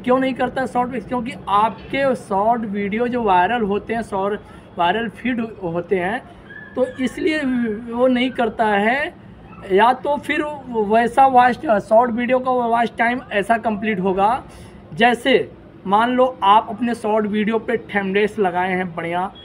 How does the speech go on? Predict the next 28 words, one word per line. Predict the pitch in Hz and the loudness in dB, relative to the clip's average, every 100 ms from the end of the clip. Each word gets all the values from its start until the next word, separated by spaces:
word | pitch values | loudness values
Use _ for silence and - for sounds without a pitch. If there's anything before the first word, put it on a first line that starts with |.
| - - | -12 0
आपका | 208 233 - 254 | 2 2 2 0
thumbnails | - 214 220 226 226 | 0 -4 -2 0 -2
देख | 196 220 | 0 0
के | 233 | 0
कोई | 226 220 208 220 254 - - - - 175 | -2 2 2 2 -4 -10 -20 -20 -16 -2
बढ़िया | 196 214 220 | 0 2 0
से | 220 214 220 - - - | 2 2 2 -6 -20 -6
उसको | 196 - 233 | -6 -2 -4
क्लिक | 233 233 240 - | 0 0 0 2
करा | 220 226 | 4 4
और | 226 | 2
वीडियो | 185 202 226 | 0 0 0
को | 220 | 2
देखा, | 196 202 220 240 - - 196 | 4 4 2 -4 -8 -8 0
वही | 220 233 285 285 - | 4 4 4 -2 0
आपका | 220 226 220 - 240 247 | 2 2 0 -2 0 0
चैनल, | - 208 202 214 240 233 | 0 -2 0 0 -2 -2
मतलब | 202 202 214 | -4 0 2
वही | 202 208 262 | 4 4 2
watch | 254 208 202 196 - | 2 4 4 2 -2
time | 202 202 240 254 - | 0 2 0 -4 -4
आपको | 185 196 196 - 233 233 | 0 0 0 -6 -4 -4
counting | 226 202 196 190 247 240 | -2 -2 -2 -6 -6 -6
किया | - 208 214 220 | -6 -2 2 2
जाएगा | 202 202 208 214 214 214 | 2 2 2 2 0 -2
चार | 208 190 190 | 0 2 2
हज़ार | 175 175 190 180 | 0 0 2 0
में। | 175 | -4